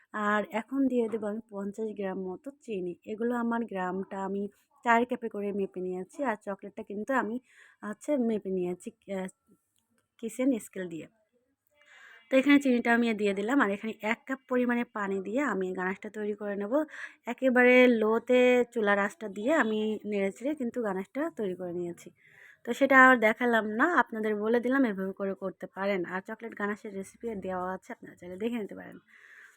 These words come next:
তো যেহেতু আমি কেকটা কীভাবে খুবই শর্টকাটভাবে একেবারে রেডি করা যায় সেটাই শেয়ার করবো, এর জন্য চলে আসলাম।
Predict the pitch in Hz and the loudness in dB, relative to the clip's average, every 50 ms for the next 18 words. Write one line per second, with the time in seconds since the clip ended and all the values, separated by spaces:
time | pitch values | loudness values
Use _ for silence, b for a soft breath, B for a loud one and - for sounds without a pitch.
0 | B B B - 262 233 277 285 285 285 262 262 262 254 247 233 - - 240 240 | B B B 0 2 4 4 4 4 4 2 2 2 2 0 -2 -2 -2 -6 -4
1 | - 240 220 226 220 220 233 - _ - 269 285 233 277 285 277 - 240 214 202 | -2 -2 0 0 0 -2 -4 -6 _ -4 -2 0 0 0 0 0 -2 -4 -6 -6
2 | - - - 208 202 202 - _ - 208 214 190 175 185 190 190 190 190 190 190 | -6 -8 -6 -6 -6 -6 -6 _ -10 -6 -6 -6 -4 -4 -4 -4 -4 -4 -6 -6
3 | 202 196 196 196 196 190 190 190 190 208 202 220 214 214 214 214 233 262 277 - | -8 -8 -6 -6 -4 -4 -4 -6 -6 -8 -6 -6 -4 -4 -4 -2 -4 -4 -4 -6
4 | - 190 175 - 196 214 - - 220 214 208 - - 226 226 254 285 254 - 202 | -10 -16 -12 -10 -10 -10 -10 -10 -12 -14 -12 -12 -12 -10 -4 -2 -2 -2 -2 -4
5 | 196 196 196 - 214 208 208 214 226 - - 262 311 | -6 -6 -6 -6 -8 -6 -4 -6 -6 -6 -6 -4 -4